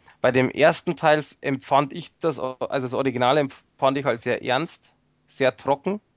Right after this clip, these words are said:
Und, ähm, bei dem neuen sind halt viel mehr Gags dabei.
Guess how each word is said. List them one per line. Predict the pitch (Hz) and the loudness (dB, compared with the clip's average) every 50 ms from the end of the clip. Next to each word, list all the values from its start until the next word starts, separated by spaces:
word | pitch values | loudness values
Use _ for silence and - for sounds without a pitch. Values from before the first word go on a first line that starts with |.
| _ _ _ _ - - - - - | _ _ _ _ -20 -20 -20 -10 -4
Und, | 147 147 151 151 156 151 143 - - - - - | 0 2 2 2 0 -2 -4 -10 -12 -10 -6 -2
ähm, | - 127 120 117 127 131 131 131 131 135 135 135 139 131 _ - - - _ _ | -2 -2 0 2 4 6 6 6 6 6 4 4 2 -2 _ -14 -20 -20 _ _
bei | - 131 | 2 4
dem | 135 139 135 | 6 6 6
neuen | 127 135 156 170 165 | 6 6 4 4 2
sind | 135 156 160 | 0 0 0
halt | 151 143 120 | 0 0 -2
viel | - - 151 160 | -6 -8 -4 -2
mehr | 160 147 135 117 _ _ _ _ _ _ - _ _ _ _ _ _ _ _ _ _ - | 2 0 0 0 _ _ _ _ _ _ -20 _ _ _ _ _ _ _ _ _ _ -4
Gags | - 143 170 143 - - - | 0 0 0 0 -2 -6 0
dabei. | - 135 101 113 113 110 104 | 0 0 2 2 -2 -2 -4